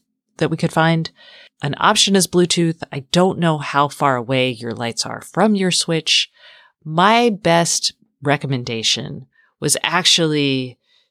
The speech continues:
to do, he's in Massachusetts, so there are temperature constraints here as well,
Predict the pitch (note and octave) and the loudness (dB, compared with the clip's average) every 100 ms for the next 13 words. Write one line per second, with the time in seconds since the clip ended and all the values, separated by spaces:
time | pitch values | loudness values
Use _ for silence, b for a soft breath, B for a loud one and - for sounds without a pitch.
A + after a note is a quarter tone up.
0 | _ - C#3 A#2 - G#3+ D#3+ B2+ B2 A#2+ | _ -4 -4 -2 0 4 4 2 -2 -10
1 | A#2 _ _ _ - F3+ F3 D3 C3+ B2+ | -16 _ _ _ -2 2 2 2 0 0
2 | C3+ - G3+ - B2 - B2 A#2+ A#2+ A#2+ | 0 2 2 0 0 0 0 0 -2 -2
3 | A#2 - C#3 C3 - A#2 B2 A2 - A2+ | -4 -4 -4 -4 -4 -6 -6 -2 -2 -2
4 | A2+ - - A#2 A#2 - A#2+ D#3 F3+ A#2+ | -6 -4 -4 -4 -6 -4 -2 2 2 2